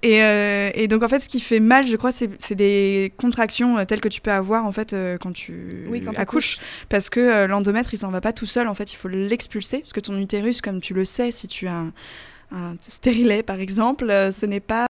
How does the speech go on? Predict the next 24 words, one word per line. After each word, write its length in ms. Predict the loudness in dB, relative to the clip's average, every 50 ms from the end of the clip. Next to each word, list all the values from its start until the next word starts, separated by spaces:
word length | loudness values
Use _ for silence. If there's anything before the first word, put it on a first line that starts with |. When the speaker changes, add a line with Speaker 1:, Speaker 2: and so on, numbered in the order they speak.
| -6
Speaker 1:
un 40 | -10
trou 300 | -10 -6 -4 -4 -2 -2
très 180 | -2 -4 -2 0
large, 380 | 0 0 0 0 -2 -2 -4 -2
euh, 180 | -2 -2 -2
en 100 | -4 -6
fait, 200 | -6 -6 -8 -6
donc 280 | -6 -6 -8 -8 -8 -12
il 60 | -14
faut 240 | -6 -2 0 0 0
contracter 600 | 0 0 0 0 2 0 -2 -2 -2 -2 -2 -2
pour 160 | -2 -4 -4 -4
en 80 | -4
expulser 380 | -4 -6 -8 -12 -12 -10 -8 -6
quelque 240 | -6 -6 -6 -6 -6
chose 300 | -4 -2 -2 -2 -2 -4 -10 -16 -18 -18 -18 -16 -12
et 60 | -12
c'est 80 | -10 -10
pour 80 | -6 -4
ça 100 | -6 -6
que 40 |
tu 160 | -4 -2 -2 -2
as 140 | -2 -2 -4 -4
mal. 340 | -2 -2 -2 -2 -4 -6